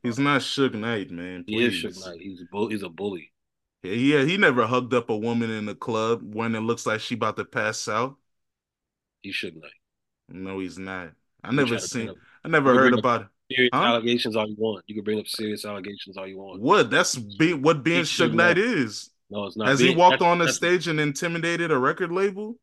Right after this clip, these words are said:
Speaker 2: that's one part of being Suge Knight. I'm talking about specifically the bullying and intimidating factor.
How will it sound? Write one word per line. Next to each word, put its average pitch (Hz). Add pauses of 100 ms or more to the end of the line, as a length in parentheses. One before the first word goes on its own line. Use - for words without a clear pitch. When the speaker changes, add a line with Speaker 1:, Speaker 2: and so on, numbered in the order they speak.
(120)
Speaker 2:
that's 131
one 123
part 151
of 107
being 92
Suge 85
Knight. -
I'm 113
talking 107
about 92
specifically 95
the 90 (400)
bullying 120
and 90
intimidating 104
factor. -